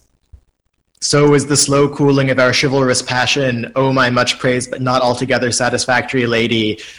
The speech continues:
It's this kind of, like, easy joke about, like, line three is sort of like, "Slow cooling of our chivalrous passion," and the fourth line is like,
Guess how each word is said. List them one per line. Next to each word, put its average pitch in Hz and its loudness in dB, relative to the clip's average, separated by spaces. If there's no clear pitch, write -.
It's 147 2
this 151 2
kind 165 4
of, 139 4
like, 131 2
easy 156 6
joke 135 4
about, 123 2
like, 123 0
line 147 4
three 143 4
is 131 2
sort 135 0
of 123 -2
like, 123 2
"Slow 143 2
cooling 135 2
of 127 0
our 127 4
chivalrous 127 -2
passion," 127 -2
and 143 -2
the 139 2
fourth 143 0
line 135 2
is 123 0
like, 127 2